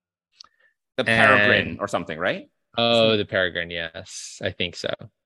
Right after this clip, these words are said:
Speaker 1: Yes,
Speaker 2: Uh,
Speaker 1: yes.
Speaker 2: so she's helping, she's helping, and she has to go out into, like, um, uncharted, non-Federation space to help find this girl's family and return her to her family. So,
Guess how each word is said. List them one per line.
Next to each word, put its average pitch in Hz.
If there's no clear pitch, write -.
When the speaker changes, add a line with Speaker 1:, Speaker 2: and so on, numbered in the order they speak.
Speaker 1:
Yes, 110
Speaker 2:
Uh, 95
Speaker 1:
yes. -
Speaker 2:
so 117
she's 113
helping, 117
she's -
helping, 123
and 117
she 117
has 123
to -
go 110
out 104
into, 98
like, 90
um, 90
uncharted, 98
non-Federation 98
space -
to -
help 82
find 90
this 82
girl's 85
family 82
and 85
return 85
her 82
to -
her 82
family. 82
So, 92